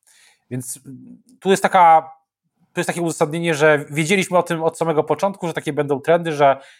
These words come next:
jakaś część wyborców się zwróci, może nie tylko przeciwko Unii, ale będzie widziała i pewnego rodzaju zagrożenia, jeśli chodzi o, yy, o Unię Europejską. No i to jest,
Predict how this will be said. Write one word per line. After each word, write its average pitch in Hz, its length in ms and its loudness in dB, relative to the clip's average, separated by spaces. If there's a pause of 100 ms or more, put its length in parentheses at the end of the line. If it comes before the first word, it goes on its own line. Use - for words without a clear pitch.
(120)
jakaś 147 260 -2
część 143 400 -6
wyborców 139 520 -2
się 131 300 0 (380)
zwróci, 135 680 -4
może 185 160 0
nie 254 60 0
tylko 175 140 -10
przeciwko - 380 -8
Unii, 165 360 -2
ale 143 460 4 (300)
będzie 139 200 -8
widziała 143 640 4 (440)
i 131 140 -18
pewnego 139 500 0
rodzaju 139 360 2
zagrożenia, 135 680 0
jeśli 127 280 -6
chodzi 127 340 -6
o, 117 480 2 (520)
yy, 113 800 -2 (280)
o 135 100 -8
Unię 143 280 -2
Europejską. 139 760 2
No 185 140 -4
i 175 120 -14
to 160 200 2
jest, 156 380 -2